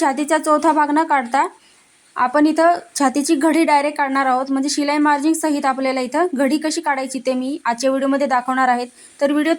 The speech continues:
स्किप न करता शेवटपर्यंत नक्की बघा. आता बघा, इथं ब्लाऊज मापाचं होतं, तर मी या पद्धतीने उलटं करून घेते ते ब्लाऊजला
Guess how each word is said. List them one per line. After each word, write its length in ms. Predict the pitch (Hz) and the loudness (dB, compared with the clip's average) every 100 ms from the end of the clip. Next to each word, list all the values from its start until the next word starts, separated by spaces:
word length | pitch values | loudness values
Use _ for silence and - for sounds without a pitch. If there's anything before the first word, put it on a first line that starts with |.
| - | -4
स्किप 280 | - - 311 302 | -12 -6 -4 -2
न 100 | 311 | 0
करता 260 | 311 294 311 | -2 -2 -2
शेवटपर्यंत 520 | 285 269 277 285 285 | 0 0 0 0 0
नक्की 280 | 269 240 294 | -2 -2 -2
बघा. 360 | 262 233 254 359 _ _ - - _ _ - _ - | 0 2 0 -2 _ _ -20 -20 _ _ -20 _ -14
आता 200 | 220 247 | -10 -6
बघा, 260 | 254 247 | -6 -4
इथं 340 | 247 240 254 277 - _ | -6 -6 -8 -10 -14 _
ब्लाऊज 440 | 220 226 233 226 247 | -4 -2 -2 -6 -6
मापाचं 500 | 254 247 247 254 277 | -4 -4 -2 -4 -4
होतं, 340 | 262 240 277 330 _ _ _ 240 | -8 -8 -10 -12 _ _ _ -10
तर 100 | 233 | -6
मी 420 | 240 262 277 330 _ - | -6 -6 -10 -14 _ -10
या 100 | 247 | -8
पद्धतीने 460 | 247 262 269 254 | -4 -4 -4 -4
उलटं 260 | 254 247 247 | -4 -4 -6
करून 240 | 247 240 | -6 -4
घेते 240 | 262 226 214 | -4 -4 -6
ते 60 | |
ब्लाऊजला 440 | 190 196 196 214 | -4 -4 -2 -4